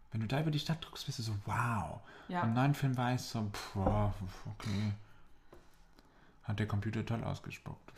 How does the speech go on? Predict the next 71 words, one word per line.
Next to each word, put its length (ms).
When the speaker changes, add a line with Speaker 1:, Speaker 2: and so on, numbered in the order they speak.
Speaker 2:
Dann 120
auch 180
dieses 320
Ganze 280
Speaker 1:
Ja, 80
Speaker 2:
dann 100
Speaker 1:
und 60
Speaker 2:
mit, 100
Speaker 1:
also 180
Speaker 2:
dann 140
ist 200
da 160
irgendjemand 480
das 160
Kind 320
oder 160
vielleicht 240
auch 100
noch 220
nicht 260
das 160
Kind 340
und 160
was 80
Speaker 1:
Ja, 160
also 160
das 120
Speaker 2:
interessiert 160
Speaker 1:
ist 60
Speaker 2:
mich 60
Speaker 1:
aber, 220
Speaker 2:
nicht. 140
Speaker 1:
ja, 220
und 120
es 140
ist 140
halt 140
auch, 180
also 160
ich 140
hab's 200
damals 300
sogar 180
im 80
Kino 200
geguckt, 240
ich 100
muss 100
auch 80
sagen, 160
ich 80
hab 120
während 180
des 100
Films 180
kurz 180
geschlafen, 440
ich 200
hab 120
den 140
Film 160
einmal 260
geguckt, 300
nie 140
wieder, 200
weil 100
ich's 100
auch 100
echt 200
kacke 300
fand. 300